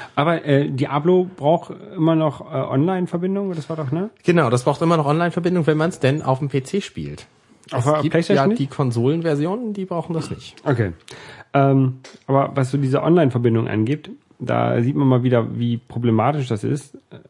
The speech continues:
Speaker 1: Und zwar, ähm, demnächst, ich glaube im Mai oder so, werden die Wi-Fi-Server,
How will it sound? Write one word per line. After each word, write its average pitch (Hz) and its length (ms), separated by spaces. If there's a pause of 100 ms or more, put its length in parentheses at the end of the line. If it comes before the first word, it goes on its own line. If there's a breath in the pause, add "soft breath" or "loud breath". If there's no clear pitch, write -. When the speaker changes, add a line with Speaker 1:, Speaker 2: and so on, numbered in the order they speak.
Speaker 1:
Und 120 260
zwar, 117 460
ähm, 110 540 (720)
demnächst, 139 520 (680 soft breath)
ich - 100
glaube 120 200
im 101 120
Mai 120 320
oder 160 180
so, 190 180 (800 soft breath)
werden 143 580
die 139 240
Wi-Fi-Server, 135 1700